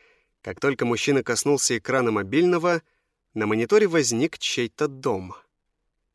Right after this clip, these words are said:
Сердце Хиен забилось чаще, а дыхание стало затрудненным. Украшенный геометрическими узорами пол в гостиной — который она мыла и подметала каждый день,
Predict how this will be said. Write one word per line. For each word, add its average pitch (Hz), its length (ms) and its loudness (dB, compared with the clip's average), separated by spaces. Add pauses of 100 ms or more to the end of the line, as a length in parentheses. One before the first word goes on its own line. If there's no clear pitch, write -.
(140)
Сердце 127 560 -2
Хиен 123 400 -2
забилось 123 420 0
чаще, 131 720 -4 (540)
а 104 120 -8
дыхание 139 480 0
стало 120 360 0
затрудненным. 113 920 -4 (1300)
Украшенный 151 800 2
геометрическими 131 840 0
узорами 123 500 2
пол 147 300 2
в 120 80 -10
гостиной — 117 840 0 (400)
который 160 420 4
она 143 240 6
мыла 139 400 2
и 131 60 0
подметала 123 560 0
каждый 113 380 -2
день, 117 440 0